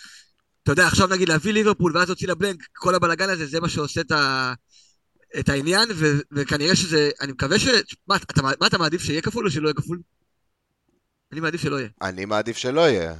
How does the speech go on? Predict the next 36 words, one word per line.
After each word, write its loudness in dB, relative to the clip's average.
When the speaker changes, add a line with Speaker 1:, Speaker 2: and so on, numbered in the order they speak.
Speaker 2:
כי -10
אני -10
בלי -6
שחקני -8
ליברפול, -6
ורק -4
Speaker 1:
כן. -8
Speaker 2:
עם -12
שחקן -6
של, -6
אחד -2
של -4
סיטי. -6
עזוב -2
שאלנד, 2
Speaker 1:
כן. -4
Speaker 2:
אה, 0
ייכנס, -4
אבל, -14
אה, -14
עדיין, 2
זה -12
Speaker 1:
כן. -16
Speaker 2:
כאילו -10
גם 0
רק 2
עם -6
שניים 0
ואחד -2
של -8
ליברפול. -6
ברור -2
שאני -2
מעדיף -10
שלא -12
יהיה. -12